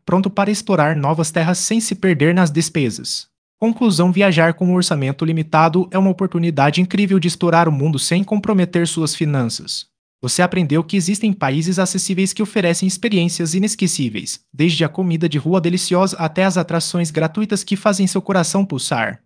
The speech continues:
Com um pouco de planejamento e as dicas certas, você pode transformar sua viagem em uma aventura emocionante e enriquecedora. Lembre-se, cada centavo conta e cada escolha pode abrir portas para novas experiências.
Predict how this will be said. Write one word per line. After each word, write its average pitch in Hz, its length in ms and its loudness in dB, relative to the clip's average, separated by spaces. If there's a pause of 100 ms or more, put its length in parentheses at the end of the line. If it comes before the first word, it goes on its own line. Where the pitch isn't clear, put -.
(260)
Com 190 120 2
um 208 80 2
pouco 202 260 0
de 180 120 2
planejamento 175 840 0
e 156 120 0
as 156 120 4
dicas 170 300 -2
certas, 160 540 -4
você 147 220 0
pode 202 280 -2
transformar 160 560 0
sua 202 220 0
viagem 180 460 4
em 185 60 4
uma 190 120 4
aventura 170 380 0
emocionante 160 680 0
e 180 60 -4
enriquecedora. 143 880 -2 (380)
Lembre-se, 156 680 -2
cada 156 200 0
centavo 170 500 -2
conta 180 480 -2
e 190 80 -4
cada 180 260 -2
escolha 185 360 0
pode 202 260 0
abrir 190 300 -2
portas 180 340 0
para 151 240 -2
novas 156 360 0
experiências. 165 920 -4